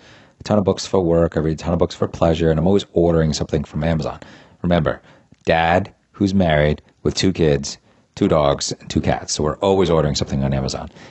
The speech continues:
And Amazon Prime, I think, is, like, seventy bucks a year, but you can get one day delivery for four bucks. So it's totally, totally worth it in my life. So use Amazon Prime,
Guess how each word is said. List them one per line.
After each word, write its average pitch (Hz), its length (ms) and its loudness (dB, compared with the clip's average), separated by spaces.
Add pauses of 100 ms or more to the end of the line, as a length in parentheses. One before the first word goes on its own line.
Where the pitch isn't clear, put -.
(120)
And - 80 -4
Amazon 117 400 2
Prime, 101 280 2
I 85 60 4
think, 90 200 0
is, 76 120 0
like, 78 180 0
seventy 85 460 2
bucks 82 320 -2
a 82 40 -4
year, 76 420 0 (520)
but 76 240 -2
you 82 100 0
can 76 160 -2
get 76 260 0
one 92 200 2
day 92 160 2
delivery 78 400 2
for - 160 -2
four 78 260 0
bucks. 69 380 -4 (260)
So - 140 -4
it's - 160 -6
totally, 95 480 0
totally 78 260 0
worth 69 280 -2
it - 80 0
in 76 60 -6
my 69 140 0
life. 65 320 -4 (300)
So - 100 -8
use 78 260 2
Amazon 73 460 2
Prime, 69 540 0